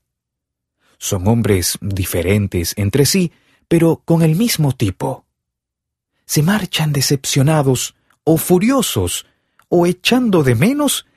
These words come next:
el dinero que han gastado invitándola. Aparte de ser su portero, el narrador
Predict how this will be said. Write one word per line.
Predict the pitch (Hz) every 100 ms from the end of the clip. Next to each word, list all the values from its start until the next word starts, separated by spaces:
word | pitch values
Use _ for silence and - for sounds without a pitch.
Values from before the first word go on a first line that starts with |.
| _ -
el | 170 165
dinero | 156 156 156 269 277 190 -
que | 156
han | 202 180
gastado | 117 - - 139 127
invitándola. | 135 147 165 285 240 120 90 - - _ _ _ _ _ _ _ _ _
Aparte | 95 90 92 95 - 104
de | 87
ser | - 107 113
su | 92 107
portero, | - 165 - 175 120 135 _ _ _ _ -
el | 98 85
narrador | 85 87 92 120 214 214